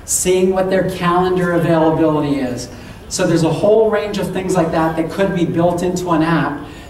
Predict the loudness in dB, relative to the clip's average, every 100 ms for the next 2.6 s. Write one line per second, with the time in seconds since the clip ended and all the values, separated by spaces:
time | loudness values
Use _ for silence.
0 | -4 -2 0 2 2 2 0 0 2 2
1 | 2 0 -2 2 2 2 2 2 2 4
2 | 4 4 2 2 -2